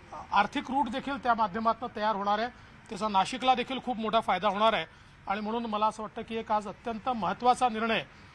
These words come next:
हा झालेला आहे. येत्या काळामध्ये या सगळ्या technical, अ, त्रुटी दूर करून त्याचा जो काही डीपीआर आहे,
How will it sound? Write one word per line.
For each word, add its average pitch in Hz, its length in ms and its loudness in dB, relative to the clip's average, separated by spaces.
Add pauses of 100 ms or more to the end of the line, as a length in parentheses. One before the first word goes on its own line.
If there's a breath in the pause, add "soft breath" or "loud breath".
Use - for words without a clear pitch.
(140)
हा 196 140 4
झालेला 190 360 2
आहे. 202 220 4 (840)
येत्या 190 220 -4
काळामध्ये 214 540 0 (440)
या 202 120 -2
सगळ्या 226 460 6 (140)
technical, 240 500 -2 (100)
अ, 202 140 0
त्रुटी 208 340 -8
दूर 208 180 -6
करून 233 260 -2
त्याचा 214 280 -8
जो 214 140 -6
काही 226 180 -4
डीपीआर 226 400 4
आहे, 147 120 0